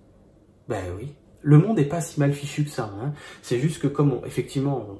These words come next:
on se souvient plus trop de comment on, c'est censé fonctionner, euh,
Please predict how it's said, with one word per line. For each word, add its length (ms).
on 40
se 160
souvient 280
plus 140
trop 220
de 60
comment 360
on, 320
c'est 160
censé 320
fonctionner, 600
euh, 480